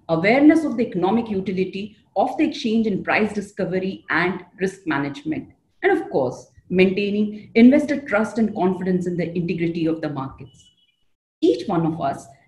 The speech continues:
is connected to the commodity economy, whether you're a farmer, processor, producer, consumer, or an investor.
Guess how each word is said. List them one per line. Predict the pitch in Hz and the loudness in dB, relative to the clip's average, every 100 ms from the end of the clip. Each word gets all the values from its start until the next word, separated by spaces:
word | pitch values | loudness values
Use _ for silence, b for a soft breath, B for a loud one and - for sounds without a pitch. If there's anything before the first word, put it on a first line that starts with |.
| - | -4
is | 302 - | -4 0
connected | 285 247 - 214 | 0 0 0 0
to | 175 | 0
the | 165 | 0
commodity | 170 151 147 135 143 | 0 0 0 0 -4
economy, | 143 143 135 127 - - - _ 156 | -4 -2 -4 -4 -8 -10 -18 _ -2
whether | 170 175 | 0 2
you're | 175 165 | 0 -2
a | 160 | -2
farmer, | 175 196 220 247 - - _ _ _ | -2 2 2 0 -4 -14 _ _ _
processor, | 175 180 240 - 233 240 - _ - | -4 -2 -4 -2 -6 -6 -16 _ 0
producer, | 185 247 277 - 277 277 - - _ 220 | 2 4 2 -2 -2 -4 -8 -20 _ 4
consumer, | 220 196 294 302 320 320 - _ 196 | 4 6 6 6 6 0 -8 _ 6
or | 254 262 | 6 8
an | 202 | 4
investor. | 139 127 117 - - - | 4 2 -2 -4 -12 -14